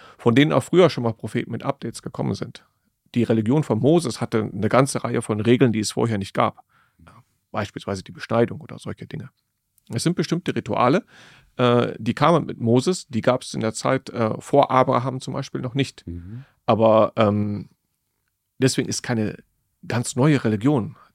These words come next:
Speaker 1: Es wären auch dieselben Punkte, die ich dir gegenüber erwähnt habe, die hätten die auch gesagt. Es gibt einen Gott, der Propheten geschickt hat und Offenbarung et cetera. Ja.
Speaker 2: Okay, verstanden. Dann gab es irgendwann Kreuzzüge. Kreuzzüge waren so um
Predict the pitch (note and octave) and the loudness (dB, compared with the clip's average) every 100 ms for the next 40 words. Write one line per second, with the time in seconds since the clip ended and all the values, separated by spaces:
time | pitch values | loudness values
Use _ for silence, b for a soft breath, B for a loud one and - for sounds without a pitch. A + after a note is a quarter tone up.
0 | - - A#2 A2 B2 D3 G2+ A2+ A#2 A#2+ | -14 -2 0 0 0 -2 -2 0 0 0
1 | C3+ C3+ G2 - - A#2+ A#2+ A#2 G#2+ G2 | -2 0 -4 -6 -4 -2 -2 -2 -4 -2
2 | A2 A#2 C3+ A#2+ C3 B2+ - A#2 E3 - | 0 0 0 0 0 -2 -2 -2 -2 -2
3 | - G2+ - _ _ _ - G#2+ A#2+ - | -10 -16 -18 _ _ _ -8 -4 -4 -4
4 | G#2 G2+ C3+ A#2+ - A2 B2+ - - - | -2 0 0 -2 -6 -6 -6 -6 -8 -8
5 | B2+ B2 - - A2+ - - - - - | -6 -6 -6 -8 -10 -12 -18 -16 -12 0
6 | A2+ B2 B2 B2 - C3 C3 _ _ _ | 2 2 0 -6 -10 -12 -14 _ _ _
7 | B D#3+ B B _ _ _ _ _ _ | B -20 B B _ _ _ _ _ _
8 | _ _ _ _ - _ - G2+ - - | _ _ _ _ -20 _ -12 -8 -6 -6
9 | - E2+ E2 - - _ b b b - | -6 -6 -8 -14 -20 _ b b b 0
10 | A2+ C#3 C3 C3 C#3 B2 - - _ C3+ | 2 4 2 2 0 0 -4 -12 _ 2
11 | D3 D3 A#2+ A2 B2+ C3 A#2+ G#2 G2+ - | 2 2 -2 2 4 2 0 -2 -12 -20
12 | - - G#2+ G#2+ - - - F2 F2 - | -16 -2 0 0 -4 -10 -6 -6 -6 -6
13 | A2 A#2 - A#2 G2 G#2+ F#2 G2+ G#2 G2 | -6 -6 -4 -2 -2 -4 -4 -6 -4 -6